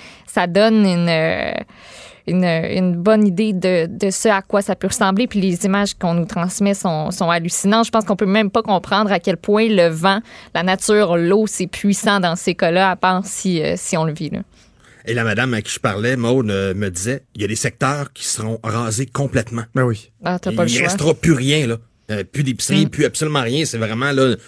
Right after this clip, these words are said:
Speaker 2: quand on parle de perte totale, ben, il y a des secteurs et des quartiers complets qui seront perte totale là-bas, là.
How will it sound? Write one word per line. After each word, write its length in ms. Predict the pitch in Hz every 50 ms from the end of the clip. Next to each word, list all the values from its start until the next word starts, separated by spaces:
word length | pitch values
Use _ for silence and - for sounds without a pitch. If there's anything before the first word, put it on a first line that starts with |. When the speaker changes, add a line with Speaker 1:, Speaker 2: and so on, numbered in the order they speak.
| - - _ _
Speaker 2:
quand 80 | - 135
on 160 | 139 131 131 117 110 - _
parle 200 | - 139 139 135
de 100 | 127 117
perte 340 | - - - 156 139 - -
totale, 460 | 151 113 - 143 135 147 165 160 127
ben, 140 | 104 117 110
il 80 | 107
y 40 | 110
a 40 | 104
des 100 | 110 107
secteurs 600 | - - 135 - - 156 139 139 143 147 143 123 104
et 80 | 107 107
des 80 | 110
quartiers 460 | 101 - - 104 - - - 135 143 - - - _ _
complets 420 | - 147 139 120 90 113 120 127 120
qui 100 | - -
seront 200 | - 107 104 90
perte 180 | - 98 -
totale 380 | - 104 82 - 107 98 98 92
là-bas, 260 | 87 80 85 92 92
là. 80 | 82